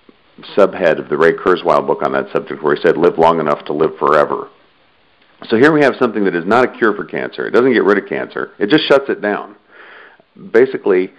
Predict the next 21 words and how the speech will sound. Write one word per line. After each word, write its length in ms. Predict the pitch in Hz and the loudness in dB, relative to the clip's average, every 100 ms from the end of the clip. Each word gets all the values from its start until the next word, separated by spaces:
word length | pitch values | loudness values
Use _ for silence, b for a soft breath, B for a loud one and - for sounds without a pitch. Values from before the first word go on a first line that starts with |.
| b b - | b b -8
they've 140 | 85 | -2
identified 560 | 87 90 113 113 98 87 | 0 0 0 0 0 0
these 160 | 82 | -6
proteins, 560 | 82 98 92 - 80 78 - | -2 0 0 -2 -8 -8 -6
K 320 | 110 104 98 | 0 2 2
A 20 | |
T 280 | 95 101 90 - | 0 -8 -12 -4
six 200 | 104 98 - | -2 0 0
A 300 | 85 78 69 | 2 2 0
and 180 | 71 | -6
K 260 | - 92 87 | -2 0 0
A 20 | |
T 200 | - 87 - | -4 -12 -6
six 180 | 95 - | -6 -6
B, 500 | 76 69 87 71 73 B B B B B - | -4 -2 0 -4 -10 B B B B B -4
that 460 | 76 87 82 82 82 | 2 4 4 0 -4
affect 520 | 82 - 113 113 - | -10 -2 -2 -2 -10
the 60 | 85 | -14
genes 380 | 80 104 107 85 | -6 -4 -4 -6
within 320 | 82 110 120 | -2 -2 -2
cancer, 600 | - 73 71 - 71 | -4 -4 -4 -6 -8